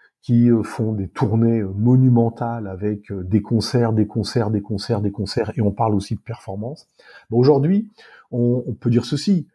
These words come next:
ce qui demeure, c'est qu'une performance, c'est l'expression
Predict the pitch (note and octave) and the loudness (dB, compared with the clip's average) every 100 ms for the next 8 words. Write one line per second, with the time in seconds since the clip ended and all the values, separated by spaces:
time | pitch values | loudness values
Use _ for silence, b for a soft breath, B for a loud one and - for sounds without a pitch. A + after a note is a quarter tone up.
0 | _ - - B2+ C3 D3 D3 D3 A2+ - | _ -20 -4 2 4 6 2 0 -6 -2
1 | C3 C3 C#3+ - C3+ C3+ C3 - - B | -2 0 -2 0 -2 -2 -6 -10 -18 B
2 | B B B - A#2+ B2+ - - B2 - | B B B 0 2 2 0 -2 -2 -2
3 | C#3+ C#3 A#2 | -4 -4 -6